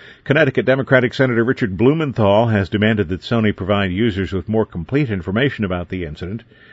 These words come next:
Sony plans to send email messages to all seventy-seven million potential victims, but Sony says the number of messages required means it'll take quite some time to get them all out.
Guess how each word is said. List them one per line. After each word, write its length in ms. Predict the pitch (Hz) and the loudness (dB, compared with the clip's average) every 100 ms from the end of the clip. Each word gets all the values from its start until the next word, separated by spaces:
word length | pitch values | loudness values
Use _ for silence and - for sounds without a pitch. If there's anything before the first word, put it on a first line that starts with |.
| _ | _
Sony 320 | - - 110 | -8 -6 -4
plans 380 | - 143 151 - | 0 2 2 0
to 120 | 123 | -4
send 280 | - 127 113 | 0 0 2
email 420 | - 160 156 135 | 0 0 0 0
messages 520 | 131 123 127 135 151 | 0 -2 -2 -4 -4
to 180 | - 131 | -2 -2
all 240 | 131 156 180 | 2 4 2
seventy-seven 840 | - 135 165 170 156 135 127 147 | 0 -2 -2 -4 -2 0 0 0
million 320 | 117 113 131 | -2 0 -2
potential 560 | - 135 - 92 - 110 | -2 -6 -4 -4 -4 -4
victims, 440 | 156 185 113 85 | -2 0 0 0
but 300 | - 202 107 _ _ _ _ | 2 4 4 _ _ _ _
Sony 320 | - 127 135 | -6 -4 -4
says 280 | - 107 104 | 0 0 0
the 120 | 101 | -2
number 400 | 98 156 196 196 | 0 0 2 2
of 100 | 175 | 2
messages 500 | 185 175 139 98 92 | -2 -2 -2 -4 -6
required 520 | 92 85 - 165 110 98 | -8 -8 -2 0 0 -2
means 260 | 151 123 | -4 -6
it'll 140 | 101 90 | -6 -4
take 320 | 127 123 _ | -4 -4 _
quite 280 | - - - | -6 -6 -6
some 220 | 202 185 | -6 -4
time 380 | 196 208 143 95 | -2 0 0 -4
to 60 | |
get 220 | 85 143 | -4 -4
them 140 | 139 135 | -2 0
all 220 | 135 135 | 2 2
out. 320 | 139 80 - | 0 -2 -8